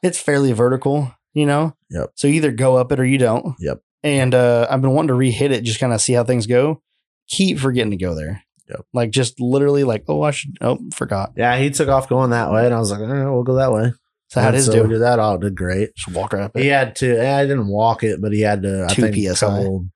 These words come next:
Speaker 2: two sh-,
Speaker 1: <laughs>
Speaker 2: two, I think it was like, he, I don't think he had the ass end quite in the right spot that he wanted to, 'cause he
Speaker 1: Mm-hmm.
Speaker 2: started playing on it and getting up there, and the front end kinda started getting a little light.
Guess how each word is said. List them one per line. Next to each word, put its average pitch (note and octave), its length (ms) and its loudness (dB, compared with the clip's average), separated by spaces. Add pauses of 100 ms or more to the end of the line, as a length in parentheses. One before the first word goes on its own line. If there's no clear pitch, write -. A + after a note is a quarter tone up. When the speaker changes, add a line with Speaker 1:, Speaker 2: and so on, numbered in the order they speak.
(120)
Speaker 2:
two A#2 220 0
sh-, - 140 0
Speaker 1:
<laughs> D3 320 0
Speaker 2:
two, B2+ 120 4
I A2+ 120 4
think C3 100 0
it B2+ 60 0
was G#2 100 0
like, F#2+ 140 -4 (240)
he, C3 360 -2 (520)
I C3+ 80 -2
don't F3+ 160 2
think G3 160 -2
he D#3+ 120 0
had C#3+ 220 0
the C3+ 100 4
ass B2+ 380 2
end B2 300 0
quite A#2 240 0
in G#2 80 -8
the A2+ 60 -4
right A2 280 0
spot A2 360 -2
that G#2 100 -2
he F#2 80 -2
wanted G2+ 460 -2
to, A2+ 260 0
'cause D3+ 140 2
he C#3+ 80 2
Speaker 1:
Mm-hmm. C#3 100 4
Speaker 2:
started G#2 280 -2
playing G#2+ 380 -2
on A2 160 -2
it G#2+ 140 -6
and G2+ 100 -4
getting F#2+ 240 -4
up G2+ 160 -4
there, G#2+ 220 0
and G2 120 -2
the F#2 80 -6
front G2 280 -2
end G2 180 -4
kinda G2+ 200 -4
started A2 260 -2
getting A2 180 -2
a A2+ 40 -2
little A2 220 -2
light. A#2+ 360 0